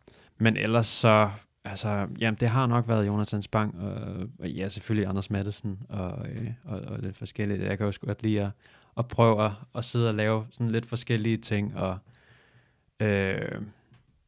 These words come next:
ja, med podcasten og stand-up, og jeg havde et projekt på et tidspunkt, som jeg kiggede lidt død i, hvor jeg prøvede at lave en lille, øh, animation, eller jeg sidder og laver lidt, øh,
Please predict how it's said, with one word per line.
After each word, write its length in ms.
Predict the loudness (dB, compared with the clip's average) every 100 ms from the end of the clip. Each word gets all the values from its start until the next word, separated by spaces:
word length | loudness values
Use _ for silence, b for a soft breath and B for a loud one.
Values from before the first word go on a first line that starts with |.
| _ 0
ja, 200 | 2 2 0
med 120 | -2
podcasten 760 | 2 0 0 0 0 -2 -8 -8
og 100 | -8
stand-up, 580 | -6 -4 -4 -6 -6
og 340 | -6 -4 -4 -6 -10 _ -12
jeg 120 | -6
havde 120 | -2 -2
et 60 |
projekt 440 | -2 -4 0 -2 -2
på 60 | -8
et 60 |
tidspunkt, 480 | -2 -4 -2 -4 -2
som 140 | -2
jeg 80 | -2
kiggede 240 | -2 -2 -2
lidt 160 | -2 0
død 200 | 0 0
i, 100 | 0
hvor 160 | 0
jeg 100 | -2
prøvede 240 | 0 0 2
at 60 |
lave 180 | 0 0
en 80 | 0
lille, 400 | 0 0 0 -2
øh, 60 | -2
animation, 640 | -2 -2 -2 2 2 2 -2
eller 180 | -4 -4
jeg 140 | -4
sidder 240 | -2 0
og 80 | 0
laver 220 | 0 0
lidt, 240 | 0 -2 -8 b b b b b _
øh, 480 | -4 -2 -2 -4 -4